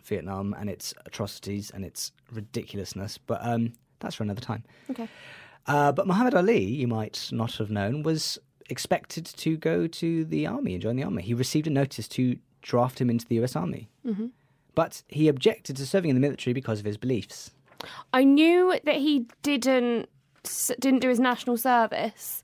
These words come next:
Speaker 1: Mm.
Speaker 2: but I didn't really know, I didn't know why. So, 'cause of his beliefs, it's
Speaker 1: Yeah.
Speaker 2: a religious thing.
Speaker 1: And then he also referenced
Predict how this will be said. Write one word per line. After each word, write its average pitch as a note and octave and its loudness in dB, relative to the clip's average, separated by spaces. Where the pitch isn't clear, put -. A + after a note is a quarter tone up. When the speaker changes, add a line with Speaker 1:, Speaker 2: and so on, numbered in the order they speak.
Speaker 1:
Mm. D#3 0
Speaker 2:
but - 4
I A3 6
didn't C4 0
really B3+ 4
know, A#3 2
I - 0
didn't A3+ 2
know A3+ 2
why. G#3 2
So, A3+ 4
'cause C4 2
of C4 2
his B3 2
beliefs, A#3 2
it's F3+ 6
Speaker 1:
Yeah. A3 4
Speaker 2:
a F#3 2
religious A3+ 4
thing. - -6
Speaker 1:
And E3 4
then E3 6
he E3 6
also D#3 6
referenced C3+ 0